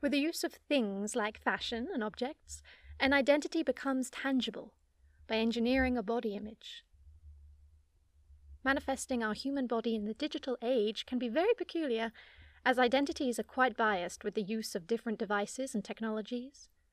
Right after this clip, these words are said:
As Professor of Social Studies of Science and Technology Sherry Turkle claims, "We get to edit, and that means we get to delete,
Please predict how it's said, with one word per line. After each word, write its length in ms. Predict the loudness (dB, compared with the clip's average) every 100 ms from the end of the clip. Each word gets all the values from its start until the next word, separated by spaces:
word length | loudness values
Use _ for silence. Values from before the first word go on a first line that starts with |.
| -20 -20 _ _ _ -4
As 100 | -2
Professor 460 | 0 2 2 2 -2
of 100 | -2
Social 400 | 0 0 -2 -6
Studies 420 | -4 -2 -2 -2
of 120 | -6
Science 480 | -4 -2 -2 -4 -2
and 180 | -2 -2
Technology 560 | -4 -2 -2 -2 -6
Sherry 320 | -4 0 0 0
Turkle 380 | -2 -2 -4
claims, 520 | -8 -6 -6 -6 -8 -14 -20 _ _ _ _
"We 100 | 2
get 160 | 4 4
to 160 | 2
edit, 460 | 2 2 -4 -10 -20 -20 -20 _ _ _
and 140 | 4
that 160 | 6 4
means 260 | 0 0 -2
we 80 |
get 160 | -2 -4
to 80 | -6
delete, 500 | -6 -4 -6 -14